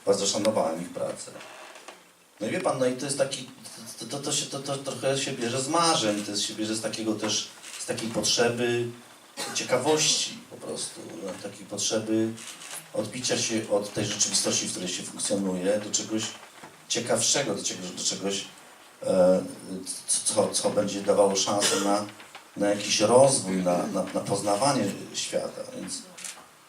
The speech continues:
więc ja jeszcze nie wiedziałem dokładnie, co to może być, w jakiej formie to się urzeczywistni, ale wiedziałem, że z całą pewnością nie mogę zostać tam, dlatego że gdybym został tam, to, mówiąc najkrócej, byśmy się tutaj dzisiaj,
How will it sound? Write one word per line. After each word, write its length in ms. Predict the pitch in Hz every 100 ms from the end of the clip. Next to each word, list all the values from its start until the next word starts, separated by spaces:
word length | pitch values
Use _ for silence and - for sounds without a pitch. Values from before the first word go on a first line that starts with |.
| -
więc 340 | 87 98 98
ja 80 | 110
jeszcze 220 | 113 110
nie 120 | 110 113
wiedziałem 420 | 113 127 - -
dokładnie, 640 | 117 - 98 98 92 92
co 160 | - 82
to 180 | - 98
może 280 | 90 90 87
być, 160 | 90
w 40 | 90
jakiej 240 | 95 98
formie 380 | - 101 98 90
to 100 | 87
się 220 | - 82 87
urzeczywistni, 840 | 85 - - 82 80 82 - 95 95
ale 160 | 92
wiedziałem, 500 | 95 95 90 98 101
że 320 | 95 98 101 101 - - - -
z 80 | -
całą 160 | 104 101
pewnością 360 | 113 113 123
nie 160 | 110 110
mogę 220 | 110 113
zostać 380 | 113 107 - -
tam, 460 | - 147 135 - -
dlatego 220 | - -
że 200 | - -
gdybym 200 | 92 92
został 260 | 95 95
tam, 360 | 92 90 90 90
to, 220 | 98 95 - - 220 254 214 - - - - - - - - -
mówiąc 360 | 180 190 -
najkrócej, 540 | - - 180 170 175 180
byśmy 220 | - 185
się 120 | 180
tutaj 280 | - - 180
dzisiaj, 460 | - - 90 92